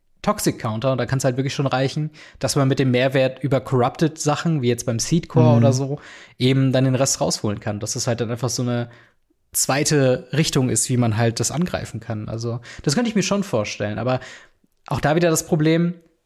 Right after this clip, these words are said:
Speaker 1: in-, inwiefern reicht da die Power von einem Set aus, um das halt wirklich viable zu machen, oder?
Speaker 2: Mhm. Das habe ich mir tatsächlich auch schon öfter überlegt.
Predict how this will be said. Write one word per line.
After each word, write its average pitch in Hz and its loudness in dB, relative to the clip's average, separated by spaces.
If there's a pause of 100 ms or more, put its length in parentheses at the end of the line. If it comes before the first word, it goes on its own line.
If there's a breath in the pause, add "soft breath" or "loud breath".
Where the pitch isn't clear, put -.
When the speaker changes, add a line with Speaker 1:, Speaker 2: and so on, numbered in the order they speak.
(280)
Speaker 1:
in-, 139 0
inwiefern 147 2
reicht 143 0
da 135 4
die 135 -8
Power 147 2
von 139 -4
einem 139 -2
Set - -2
aus, 120 -2 (380 soft breath)
um 127 2
das 127 0
halt 123 2
wirklich 131 -4
viable 120 0
zu - -8
machen, 104 -6
oder? 139 -4 (600)
Speaker 2:
Mhm. 123 4 (340 loud breath)
Das 143 0
habe 180 4
ich 170 6
mir 165 8
tatsächlich 131 4
auch 110 2
schon - 2
öfter 123 0
überlegt. 139 4